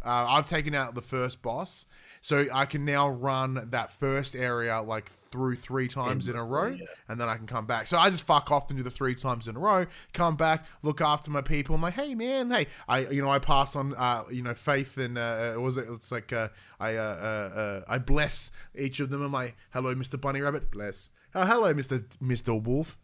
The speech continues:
Speaker 1: Bless. Hello, dear. Bless." Uh, and then I kind of just, like, make sure their farm's all good. And your head's coming off camera, by the way. Shift yourself.
Speaker 2: Sorry.
Speaker 1: There you go. Uh, yeah, so I go and I, you know, do all that sort of stuff 'cause I just kinda had such a good run. And,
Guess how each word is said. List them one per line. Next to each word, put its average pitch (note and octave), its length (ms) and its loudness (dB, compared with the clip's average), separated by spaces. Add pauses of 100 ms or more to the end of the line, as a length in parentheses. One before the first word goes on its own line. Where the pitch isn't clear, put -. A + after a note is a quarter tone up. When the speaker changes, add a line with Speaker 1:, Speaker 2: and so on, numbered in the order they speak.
Speaker 1:
Bless. - 520 -4 (220)
Hello, D3 260 4
dear. A2+ 400 -4
Bless." F#2 380 -12 (360)
Uh, C3 260 4
and C#3 140 0
then C3+ 100 4
I B2 100 4
kind B2 260 -2
of A#2 100 -4
just, A2 180 -8
like, G#2 160 -4
make G#2+ 200 -4
sure A2 200 -6
their G#2+ 140 -6
farm's F#2+ 480 -10
all G2+ 240 -8
good. F#2+ 500 -6
And F#2+ 140 -8 (260)
your A3+ 160 0
head's C3+ 280 -2
coming G#2 280 -6
off G2+ 140 -8
camera, G2+ 320 -6
by F2 180 -8
the F2 100 -10
way. F#2 160 -6
Shift D3 240 -8
yourself. G2+ 280 -10
Speaker 2:
Sorry. G#2+ 160 2
Speaker 1:
There A2 100 -2
you F2 180 -10 (220)
go. - 680 -8
Uh, D3 560 8
yeah, F#3 200 4
so E3+ 140 2
I D#3+ 100 6
go D#3+ 240 4
and D#3 120 2
I, D3 80 4 (200)
you C#3+ 80 -4
know, C#3 80 -4
do D3 180 -4
all D3 80 0
that D3 220 0
sort D#3 140 -2
of D3 60 -4
stuff E3 240 -2
'cause D3 120 -4
I C3+ 40 0
just C3 140 -6
kinda C3+ 220 -2
had C3 140 -2
such D3 260 0
a - 20 -2
good C3 200 -2
run. C#3 320 0
And, A2+ 180 -4